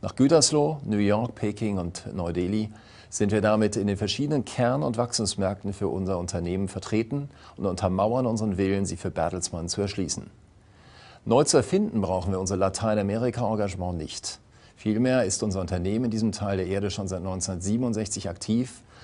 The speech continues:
und betreut heute mit mehr als dreitausend Mitarbeitern Geschäfte in Mexiko,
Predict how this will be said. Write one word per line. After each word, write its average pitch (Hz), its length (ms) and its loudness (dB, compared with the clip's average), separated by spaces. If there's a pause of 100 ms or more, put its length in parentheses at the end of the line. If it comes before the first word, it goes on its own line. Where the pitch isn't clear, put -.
(100)
und - 60 -14
betreut 98 420 0
heute 101 300 0
mit 92 140 -2
mehr 101 200 0
als 95 200 0
dreitausend 104 580 0
Mitarbeitern 95 560 -2
Geschäfte 92 420 -4
in 87 80 -2
Mexiko, 98 640 0